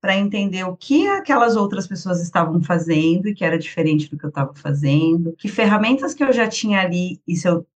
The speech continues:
tinha esgotado as possibilidades da ferramenta, do tipo, que script que eu tava usando, que roteiro de vendas que eu tava usando, como que eu tava entendendo aquele cliente, eu tava entendendo e oferecendo o me-, a melhor opção pra ele.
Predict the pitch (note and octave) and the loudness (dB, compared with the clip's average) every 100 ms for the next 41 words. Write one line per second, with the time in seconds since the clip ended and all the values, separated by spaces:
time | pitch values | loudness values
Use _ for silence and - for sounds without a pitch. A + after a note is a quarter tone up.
0 | - - F#3 F3+ F3 F3+ F3+ G3 A3+ A#3 | -14 -2 0 0 0 -2 2 0 2 -2
1 | A3+ G#3 F#3+ F3+ F3+ E3 D#3 D3+ D3+ D3+ | -2 -8 -6 -2 0 2 2 2 0 2
2 | D3 C#3+ C#3+ E3+ F3+ E3+ D3 D3 - - | 4 6 4 4 0 0 0 -2 -2 -10
3 | - C#3+ - - C#3+ - G3 G#3+ - - | -14 -16 -16 -8 -8 -6 -8 -8 -8 -6
4 | G3+ F3 D#3+ D3+ C#3+ D3+ F3+ E3 C#3+ D#3 | -4 0 0 2 2 2 2 -2 -4 -4
5 | D3+ F3+ G3 F3 D#3 D#3 D#3 D3 - D3 | -2 -4 -2 -2 0 2 2 0 -4 -2
6 | C#3+ C#3+ C3+ C#3 D3+ E3+ F3+ F3 F3 F3 | 0 0 2 2 4 4 4 2 0 2
7 | A#3+ C4+ C#4 A#3+ A#3 A3 A3+ A3 G#3 G3 | 4 4 2 2 2 2 0 2 2 2
8 | G#3+ A3+ G#3 F#3 - E3 E3+ F#3 F#3 - | 0 -2 -6 -8 -4 0 2 0 -2 -6
9 | F#3 - E3 E3 G3 A#3 B3+ B3 A3+ G#3 | -10 -8 -8 -2 0 4 4 4 2 2
10 | F#3+ F3+ F3 F3 F3 F3+ F3 F3 F3 F3 | 2 2 0 0 0 0 0 0 2 0
11 | - _ E3 F3+ F3+ E3 F3 E3+ G3 A3+ | -4 _ -2 0 2 2 4 4 4 2
12 | A3 - F3+ E3+ F3 D3+ D#3 F3 F3+ F3 | -2 -4 -4 -2 0 2 2 0 -2 -6
13 | F3 | -16